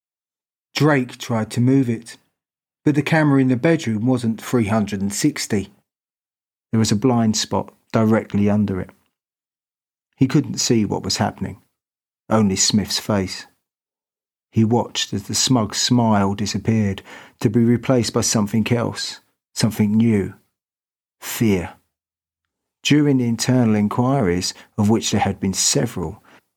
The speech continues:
Drake would sit and watch this footage over a hundred times. You could follow Smith's eyeline as it went up from looking down at the floor at the cat to slowly rising up as if something was growing before his very eyes.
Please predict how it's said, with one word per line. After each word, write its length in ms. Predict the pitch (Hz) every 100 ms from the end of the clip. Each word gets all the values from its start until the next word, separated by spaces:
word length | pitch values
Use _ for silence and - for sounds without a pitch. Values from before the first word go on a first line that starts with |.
| -
Drake 420 | 123 135 117 -
would 140 | 104
sit 320 | - - 110 -
and 200 | 104 113
watch 380 | 98 - -
this 220 | 113 110 -
footage 500 | 110 92 101 92 107
over 260 | 104 101
a 60 | 95
hundred 600 | - - 113 92 101 -
times. 600 | 113 110 104 101 - - _ _ _ _ _ _ _ _ _ _ _ _
You 140 | 143
could 200 | 139 151
follow 400 | - 151 135 107
Smith's 380 | 107 - 120 -
eyeline 580 | 127 123 117 104 101 101 - -
as 120 | 131
it 100 | 143
went 280 | 139 139 131
up 220 | 147 113
from 220 | - 123 123
looking 300 | 127 127 117
down 360 | 139 131 120
at 80 | 113
the 60 | 107
floor 400 | - 139 123 117
at 80 |
the 80 | 113
cat 520 | - 160 127 - - _ _ _ _
to 100 | -
slowly 600 | 127 - 143 131 120 113
rising 460 | 110 123 117 107 120
up 240 | 127 101
as 120 | 117 113
if 160 | 117
something 500 | - 139 123 113 104
was 160 | 120 104
growing 400 | - 131 113 104
before 420 | 107 113 123 107
his 140 | 107 92
very 320 | 110 101 107
eyes. 440 | 110 117 104 -